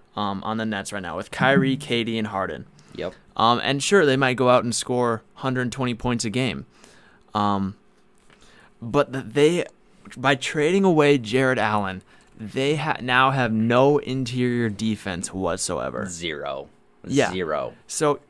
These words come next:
Speaker 1: even if they go out and score a hundred twenty points a game, they might let up a hundred and twenty points a game as well.
Speaker 2: Yeah, like, sit, like,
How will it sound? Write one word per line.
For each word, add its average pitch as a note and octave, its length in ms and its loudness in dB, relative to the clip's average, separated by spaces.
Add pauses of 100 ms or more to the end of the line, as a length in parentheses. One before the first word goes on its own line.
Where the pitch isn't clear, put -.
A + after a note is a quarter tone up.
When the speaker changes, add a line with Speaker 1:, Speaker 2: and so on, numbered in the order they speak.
(260)
Speaker 1:
even F#3+ 300 2
if F#3 160 -2
they E3 100 0
go D#3 220 4
out D3 160 4
and C3+ 120 -4
score D#3+ 480 2
a A#2+ 60 2
hundred A2+ 320 0
twenty G#2+ 220 -4
points G#2+ 320 -6
a - 20 -8
game, G#2 300 -4 (340)
they D3+ 140 4
might D#3+ 220 2
let D3 200 4
up D#3+ 180 6
a C#3+ 100 2
hundred A#2+ 260 0
and G#2 80 -4
twenty A#2 240 -2
points G#2 260 -6
a G#2+ 60 -6
game G2+ 180 -2
as G2+ 140 -4
well. G2 320 -2 (180)
Speaker 2:
Yeah, D3 240 2
like, G2+ 300 -2
sit, - 260 -2
like, A2 260 0